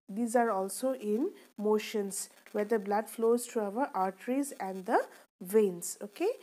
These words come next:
So these are also motion in our body each and every day. Even now, the second hands of the watch can be seen moving, isn't it? So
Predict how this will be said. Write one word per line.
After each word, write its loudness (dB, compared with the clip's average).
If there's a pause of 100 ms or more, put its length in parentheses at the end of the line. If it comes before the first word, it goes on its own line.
(160)
So -10
these 0
are 6
also 0
motion -4
in -4
our 0 (240)
body 0
each -6
and -2
every -8
day. -12 (720)
Even 4
now, 4
the 0
second -4
hands -4 (140)
of 2
the 4
watch -4 (180)
can 0
be -2
seen -2
moving, 2
isn't -4
it? -6 (420)
So -2